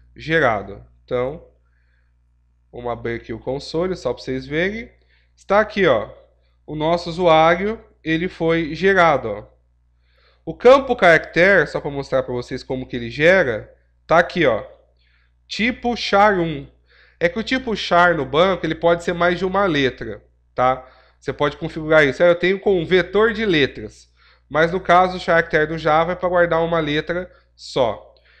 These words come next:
Então, ou seja, se quiser confirmar no banco, está aqui, ó, foi gerado o usuário, tá aqui, ó, usuário. Então, com isso, pessoal, a gente já matou boa parte da aplicação. Estado tá pronto, cidade tá pronto,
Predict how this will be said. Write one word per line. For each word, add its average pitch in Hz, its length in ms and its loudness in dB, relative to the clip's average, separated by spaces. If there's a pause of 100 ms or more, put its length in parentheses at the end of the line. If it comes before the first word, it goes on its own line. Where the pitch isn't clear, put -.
(300)
Então, 226 180 2
ou 247 120 2
seja, 240 420 -2
se - 160 -16
quiser 165 380 0
confirmar 156 500 -4
no 180 120 -4
banco, 233 600 -4
está - 240 -2
aqui, 214 280 -6
ó, 139 220 -4 (720)
foi 151 180 -2
gerado 135 720 0 (340)
o 117 840 -6
usuário, 190 520 2
tá 160 120 0
aqui, 233 300 -4
ó, 139 240 -2 (280)
usuário. 185 560 -6 (1000)
Então, 285 320 -2
com 233 200 -2
isso, 247 340 -2
pessoal, 127 340 -8
a 131 40 -8
gente 190 220 -8
já 226 120 4
matou 220 440 2
boa 233 260 2
parte 214 380 0
da 208 80 0
aplicação. 202 840 -2 (260)
Estado 202 480 0
tá 196 140 -2
pronto, 196 440 -2
cidade 180 520 -2
tá 185 100 -2
pronto, 185 480 -6